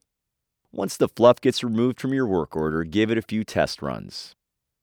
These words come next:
If everything seems to be going smoothly despite the revised work order, you've probably just saved everybody a bit of time. Digital work orders.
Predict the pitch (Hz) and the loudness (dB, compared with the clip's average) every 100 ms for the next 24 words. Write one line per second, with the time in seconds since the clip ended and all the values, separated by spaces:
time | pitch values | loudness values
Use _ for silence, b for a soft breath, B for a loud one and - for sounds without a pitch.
0 | - 101 - 113 131 139 131 120 - 151 | -6 -6 0 2 2 2 -2 -2 -4 -4
1 | 135 160 151 160 160 - - 156 147 80 | -2 0 2 2 0 -4 -6 -4 -2 -2
2 | 80 87 - - 123 135 127 120 123 135 | -2 -4 0 4 4 2 0 2 4 2
3 | - 123 113 76 67 64 76 85 135 - | 0 -2 -2 -4 -6 -10 -12 -8 -8 -8
4 | - 180 196 98 98 98 101 - 110 - | -4 -2 0 0 -2 -2 -2 0 0 2
5 | 117 131 92 71 80 78 73 87 92 - | 2 4 2 0 0 0 0 0 0 0
6 | 90 69 - - _ _ _ _ _ _ | -2 -2 -8 -16 _ _ _ _ _ _
7 | _ _ _ - 147 170 190 190 160 107 | _ _ _ 2 2 4 6 8 8 6
8 | 87 92 78 67 57 50 - - | 6 2 0 -2 -6 -8 -14 -14